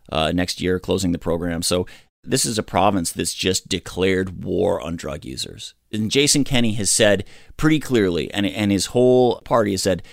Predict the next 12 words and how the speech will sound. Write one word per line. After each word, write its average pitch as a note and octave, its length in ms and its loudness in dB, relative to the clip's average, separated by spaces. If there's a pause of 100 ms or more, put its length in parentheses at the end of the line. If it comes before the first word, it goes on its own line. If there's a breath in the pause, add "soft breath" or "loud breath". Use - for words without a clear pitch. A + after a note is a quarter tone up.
(240 soft breath)
they A#2+ 220 4
don't B2+ 220 4
care G2+ 340 4
if F2+ 160 -6
we E2+ 200 -2
die. C#2+ 480 -6 (500)
Um, F2 320 0
and G2 100 -2
so, G#2 380 2 (120)
yeah, G2+ 460 0
<laughs> - 60 -20
I - 260 2